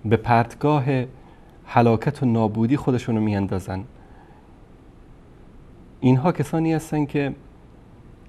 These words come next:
در ادعای محبت الله و رسولش صادق نیستن. صادقین کسانی هستن که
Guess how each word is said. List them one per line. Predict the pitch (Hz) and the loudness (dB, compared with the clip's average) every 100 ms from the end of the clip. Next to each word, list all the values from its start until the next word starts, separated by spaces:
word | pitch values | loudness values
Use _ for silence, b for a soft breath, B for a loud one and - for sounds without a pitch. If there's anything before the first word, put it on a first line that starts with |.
| - - - - - - 110 | -20 -20 -20 -20 -20 -8 2
در | 117 110 - | 2 2 -2
ادعای | 120 110 123 120 175 165 | -6 -2 0 2 2 2
محبت | 139 117 127 147 - | 0 -2 -2 -2 -2
الله | - 120 127 127 | -2 0 2 2
و | 120 | 0
رسولش | 113 110 131 120 | -2 -4 -6 -6
صادق | - 101 98 107 - | -6 -6 -4 -6 -6
نیستن. | 98 - 98 92 - - - - - - - - - - - | -8 -8 -10 -10 -14 -20 -20 -20 -20 -20 -20 -20 -20 -20 -20
صادقین | - - 120 135 - 180 | -8 2 4 4 0 -2
کسانی | 147 - 170 175 | -2 -2 0 0
هستن | 160 - 165 | 0 -2 -2
که | 170 170 | 0 0